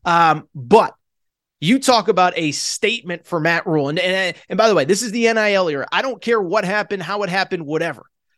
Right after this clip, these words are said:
But if Matt Rhule can come in and flip this kid to Nebraska, I mean, that would be the all-time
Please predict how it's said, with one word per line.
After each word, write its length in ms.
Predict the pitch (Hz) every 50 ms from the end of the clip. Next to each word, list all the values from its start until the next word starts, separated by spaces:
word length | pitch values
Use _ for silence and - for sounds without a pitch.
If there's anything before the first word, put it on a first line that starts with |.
| _ _ _ _
But 120 | - 202
if 140 | 196 180 -
Matt 360 | 151 151 156 185 240 269 -
Rhule 240 | - 240 247 233 214
can 140 | 214 196 185
come 240 | - 196 190 185 180
in 180 | 175 165 170
and 220 | - - 165 156 131
flip 320 | - - 208 247 262 254 -
this 200 | 208 220 214 -
kid 260 | - 233 220 180 -
to 120 | 214 220
Nebraska, 720 | 190 170 - - 156 185 202 226 220 - - 247 247 262 - _ _ _ _ _ _ _ _ _ -
I 120 | 180 196
mean, 380 | 214 220 220 220 196 165 135 131
that 260 | 233 254 240 - - -
would 260 | - 269 285 262 180 147
be 460 | 220 226 208 196 190 180 170 160 _ _ _ _ -
the 260 | 147 208 220 220 226 - -
all-time 920 | 202 214 233 254 262 247 - - - 226 220 208 202 196 190 190 180 170